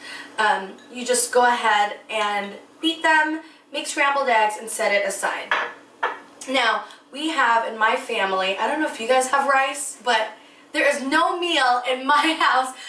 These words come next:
that we do not have rice. So we also have here leftover brown rice. You could use white jasmine rice, whatever you have, um, and two cups of leftover rice too for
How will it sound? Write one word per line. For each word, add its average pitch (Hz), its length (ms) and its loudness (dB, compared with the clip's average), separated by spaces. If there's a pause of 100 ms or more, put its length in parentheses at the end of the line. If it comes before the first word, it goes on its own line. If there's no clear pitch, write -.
(140)
that 247 140 -12
we 247 160 -8
do 285 200 -8
not 254 280 4
have 226 380 0 (100)
rice. - 480 -8 (380)
So 359 500 2
we 311 140 -6
also 269 300 2
have 269 220 -2
here 233 320 -2
leftover 262 1080 0
brown 226 280 2
rice. 208 360 -2
You - 60 -16
could 240 100 -14
use 226 300 -6
white 220 220 0
jasmine 214 380 0
rice, 196 220 -8
whatever 247 520 0 (360)
you 254 100 -2
have, 190 500 0 (380)
um, 214 400 2 (140)
and 220 120 -6
two 262 180 -4
cups - 600 -2 (680)
of 240 120 0
leftover 226 460 0
rice 202 300 -4
too 202 180 -6
for 196 260 -2